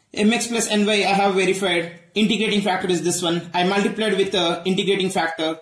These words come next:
Then, uh, you will have M one D X plus N one D Y is equal to zero, which is exact. Then the general solution, do it. In the first integral, y is constant. In the second integral, free from x term. If you are integrated, then you will get the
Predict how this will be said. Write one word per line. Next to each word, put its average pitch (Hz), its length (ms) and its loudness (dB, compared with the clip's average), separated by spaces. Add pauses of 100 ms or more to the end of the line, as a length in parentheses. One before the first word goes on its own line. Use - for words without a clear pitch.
(120)
Then, 196 240 0
uh, 170 180 0 (320)
you 208 160 2
will 202 120 4
have 170 380 -2
M 190 200 2
one 208 160 2
D 202 120 2
X 196 120 -2
plus 190 180 -4
N 175 180 0
one 175 140 0
D 175 140 2
Y 170 320 0
is 175 160 0
equal 175 160 -2
to 160 80 -2
zero, 165 500 0
which 208 260 -2
is 214 320 0
exact. 143 800 -2 (640)
Then 170 240 -2
the 175 100 0
general 214 280 0
solution, 208 500 0
do 202 140 6
it. 196 160 0 (340)
In 170 80 -4
the 180 60 -2
first 220 320 0
integral, 214 360 0
y 196 100 2
is 202 260 0
constant. 196 420 -2
In 180 140 -2
the 175 60 -2
second 220 280 0
integral, 202 360 0
free 202 200 0
from 202 240 -2
x 185 200 -4
term. 190 260 -4 (240)
If 196 160 -4
you 208 80 2
are 196 80 2
integrated, 208 680 0 (120)
then 185 220 0
you 185 80 4
will 180 100 2
get 175 160 -2
the - 300 -2